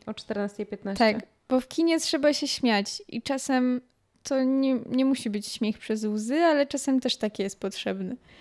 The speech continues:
Speaker 2: Więc no cóż, repertuar zapowiada się, y, że tak powiem, ciekawie i interesująco i na pewno będzie o czym opowiadać,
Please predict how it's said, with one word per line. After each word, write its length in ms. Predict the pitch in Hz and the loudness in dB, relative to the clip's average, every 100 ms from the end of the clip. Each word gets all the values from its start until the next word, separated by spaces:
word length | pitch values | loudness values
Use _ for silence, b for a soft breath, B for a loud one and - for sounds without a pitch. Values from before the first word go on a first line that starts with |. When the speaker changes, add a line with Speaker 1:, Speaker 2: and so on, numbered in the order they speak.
| b b _ - | b b _ 0
Speaker 2:
Więc 460 | 220 247 254 - - | 6 8 8 4 2
no 180 | 247 262 | 4 4
cóż, 440 | - 196 - - _ _ _ _ _ _ _ _ _ _ _ _ _ _ _ | 2 -2 -2 -6 _ _ _ _ _ _ _ _ _ _ _ _ _ _ _
repertuar 680 | 240 240 285 247 262 247 240 | 2 4 2 0 2 4 4
zapowiada 560 | 240 233 226 214 214 | 2 -2 -2 0 2
się, 460 | 220 - 220 214 208 - _ _ _ _ - | 0 0 2 2 2 -2 _ _ _ _ -2
y, 360 | 226 220 214 214 | 0 2 2 0
że 120 | 214 | -2
tak 200 | - - | -6 -6
powiem, 300 | 233 226 262 | 0 2 4
ciekawie 600 | 370 370 392 262 208 - | 4 4 6 6 6 4
i 100 | - | 4
interesująco 840 | 240 233 226 226 - 196 208 226 | 4 6 4 2 0 0 2 2
i 80 | 262 | 2
na 120 | 254 | 4
pewno 280 | 240 254 240 | 4 4 4
będzie 340 | 226 233 240 220 | 4 4 4 2
o 60 | |
czym 180 | 226 220 | 0 -4
opowiadać, 600 | 220 220 220 202 202 220 | -4 -4 -2 0 0 0